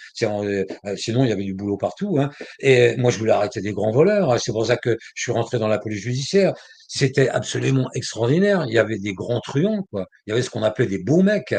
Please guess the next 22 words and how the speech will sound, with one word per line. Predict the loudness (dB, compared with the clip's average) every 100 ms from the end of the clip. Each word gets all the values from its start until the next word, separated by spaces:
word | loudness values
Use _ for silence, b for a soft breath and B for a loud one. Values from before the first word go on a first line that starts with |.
| B B -6
Il |
y | -2
avait | 0
des | 2
gars | 2
qui | 2
avaient | -2
une | -2
espèce | -4 -4 -2
de | -2
code | 0 2
de | 6
l'honneur. | 6 6 6 4 2 B B B B -4
Euh, | 0 2
n-, | 0 -2 -4 -6
n-, | -10 -12 -4
notre | 2 4 4 2
quotidien | 2 0 0 -4 0 2 4
était | 2 2 2
l'extraordinaire | 4 2 2 6 8 8 6 4 4 4
des | 4 4
autres. | 2